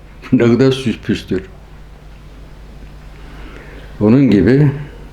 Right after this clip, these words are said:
süs püs varsa reşe olmak zor. Reşe olmak zor.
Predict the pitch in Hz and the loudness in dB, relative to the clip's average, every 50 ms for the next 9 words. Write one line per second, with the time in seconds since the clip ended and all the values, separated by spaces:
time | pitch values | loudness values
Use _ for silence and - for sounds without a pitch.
0 | - - - - - 110 101 - - - 110 98 - - 113 120 113 95 - 107 | -18 -16 -14 -4 -2 -2 -2 -2 -2 -4 -4 -4 0 0 2 2 2 0 0 0
1 | 107 143 165 160 - - - - 80 - - - - - - - - - - 90 | -2 -2 -2 -4 -6 -8 -8 -8 -8 -10 -12 -14 -18 -20 -20 -20 -20 -16 -6 -2
2 | 92 95 92 92 - - 113 110 104 98 90 92 101 113 113 - - - 98 101 | 0 0 0 0 -2 0 0 2 2 2 2 2 0 0 0 -2 -4 0 0 2
3 | 98 - - - - - - - - - - - - - - 85 80 78 - - | 2 0 -2 -6 -12 -14 -14 -14 -14 -16 -16 -18 -18 -12 -10 -10 -8 -8 -8 -6
4 | 90 90 85 87 90 90 82 - - 87 82 85 - - | -6 -6 -4 -4 -6 -6 -8 -8 -8 -8 -8 -8 -8 -10